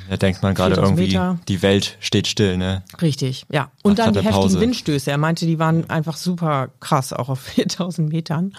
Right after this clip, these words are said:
Speaker 2: Ähm, er sagte, wir wollten die Gegend verstehen lernen und, ähm, es ist in diesem Jahr wenig Schnee gefallen.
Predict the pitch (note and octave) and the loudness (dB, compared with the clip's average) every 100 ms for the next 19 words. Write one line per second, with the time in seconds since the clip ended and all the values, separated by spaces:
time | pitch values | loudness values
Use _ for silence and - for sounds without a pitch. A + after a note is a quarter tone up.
0 | - E3+ F#3+ - F#3+ G#3 A#3 A3 F3+ F#3 | -2 0 0 0 0 0 0 0 2 2
1 | G#3+ A#3+ F#3+ F3 F#3 G#3 E3+ D#3+ - - | 2 2 2 2 2 2 0 -4 -2 0
2 | A3+ G#3+ G3+ F#3 F3+ F#3 F#3 F#3 E3 D#3+ | 2 4 2 2 2 2 0 0 0 -2
3 | - D#3+ D#3 D#3 D#3+ - E3+ G#3 F#3+ G3 | -2 -2 0 -2 -4 -6 -6 -4 0 2
4 | G3 G3 G3+ F3+ A3 B3+ - G#3+ G#3 - | 4 4 4 2 0 -2 0 0 0 -2
5 | E3 G3 | -2 -2